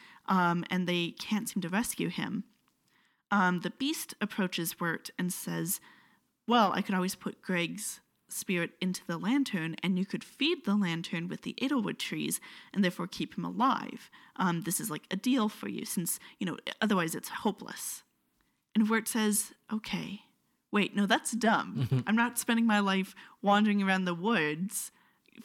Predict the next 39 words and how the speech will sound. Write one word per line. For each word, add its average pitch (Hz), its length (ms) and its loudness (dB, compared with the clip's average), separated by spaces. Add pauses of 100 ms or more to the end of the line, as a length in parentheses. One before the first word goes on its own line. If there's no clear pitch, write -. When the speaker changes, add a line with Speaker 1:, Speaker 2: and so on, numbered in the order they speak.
(120)
Speaker 1:
feeding 185 380 0
this 196 200 -2
lantern. 254 500 2
Why 180 280 2
are 196 80 4
you 196 180 0
so 185 160 -4
obsessed - 500 -2
with - 120 -8
this - 240 -10
lantern? - 520 -4 (220)
It's - 80 -8
almost 202 320 0
as 190 160 -4
if 185 220 -2 (220)
your 233 280 2
soul 170 400 -2
is - 160 -6
in - 120 -8
here." - 340 -8 (720)
And 170 280 -2
the 170 60 -4
Beast 165 300 -6
is, 165 180 -2
like, - 440 -10
really 202 260 2
spooked - 580 -4
<laughs> - 80 -20
by 214 400 4 (360)
this 359 180 4
confrontation. 349 920 2
He's 262 240 6
like, 240 180 2
"Oh 220 80 4
no, 262 200 6
he's 190 200 2
guessed - 320 -2
my 196 140 2
entire 180 720 2